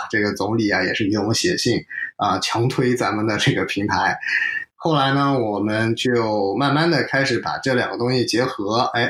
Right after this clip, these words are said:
然后就开始往国内做一些推广嘛。那我们是在这个国内，呃，中国的这个广州、北京和上海分别做了一些这个赛事啊，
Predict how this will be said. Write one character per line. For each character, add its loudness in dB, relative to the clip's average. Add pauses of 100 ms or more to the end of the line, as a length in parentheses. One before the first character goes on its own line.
(120)
然 -2
后 0
就 0
开 0
始 0
往 -2
国 -6
内 2
做 0
一 0
些 -2
推 2
广 0
嘛。 -10 (500)
那 0
我 2
们 0
是 -2
在 2
这 -2
个 0
国 -4
内， 2 (100)
呃， 0
中 0
国 0
的 0
这 2
个 0
广 -2
州、 0
北 0
京 0
和 -6
上 0
海 0 (640)
分 0
别 2
做 0
了 2
一 2
些 0
这 0
个 -2
赛 0
事 0 (500)
啊， -2